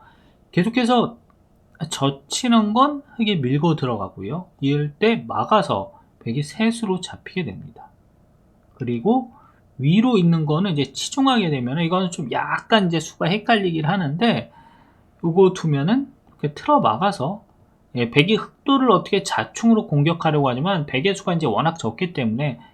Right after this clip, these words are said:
결국 잡히게 됩니다. 이렇게 둬서. 근데 이제 이런 상황에서 알기 쉽게 잡으려고 하면 이걸 찌르고 이렇게 두면은 아까 같은 이제 일이 일어나지 않는데 이걸 먼저 찌르지는 않아요. 그 이유는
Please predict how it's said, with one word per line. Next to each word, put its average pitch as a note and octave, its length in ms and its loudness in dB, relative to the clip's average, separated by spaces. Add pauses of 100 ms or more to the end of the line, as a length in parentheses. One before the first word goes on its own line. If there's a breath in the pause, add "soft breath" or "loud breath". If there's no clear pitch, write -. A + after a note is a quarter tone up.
(140)
결국 B2+ 340 -2
잡히게 - 440 -6
됩니다. A#2 440 -12
이렇게 A2+ 200 -8
둬서. G2 400 -12 (440 soft breath)
근데 G3 120 8
이제 F#3+ 220 8
이런 F#3 320 8
상황에서 A3+ 540 4
알기 C#3 340 2
쉽게 - 220 0
잡으려고 E3 460 0
하면 D#3 160 0
이걸 D#3+ 320 -2
찌르고 G#3+ 640 0
이렇게 C#3+ 260 -2
두면은 C3+ 500 -2
아까 F3+ 280 -6
같은 D#3+ 320 -2
이제 A#2+ 260 -2 (320 loud breath)
일이 D#3+ 340 2
일어나지 G3 460 -2
않는데 A#2 640 -2 (320 loud breath)
이걸 F3+ 340 8
먼저 A#2 360 2
찌르지는 A3+ 480 -2
않아요. F#2+ 420 -6
그 F#3 100 2
이유는 F3+ 640 4